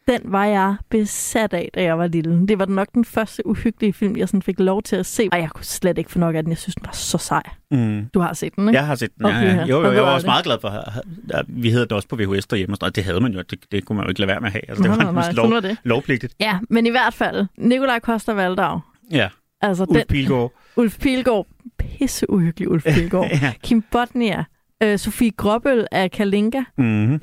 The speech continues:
Speaker 1: en af de roller, hvor hun faktisk får lov, hun har altid været smuk, men hvor hun også får lov til at være lækker,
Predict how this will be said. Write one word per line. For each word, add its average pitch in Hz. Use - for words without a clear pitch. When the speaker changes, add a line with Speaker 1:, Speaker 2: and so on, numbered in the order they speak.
Speaker 1:
en 202
af 226
de 214
roller, 196
hvor 202
hun 190
faktisk 196
får 208
lov, 202
hun 196
har 196
altid 220
været 190
smuk, -
men 202
hvor 185
hun 196
også 202
får 208
lov 196
til 214
at 202
være 175
lækker, 180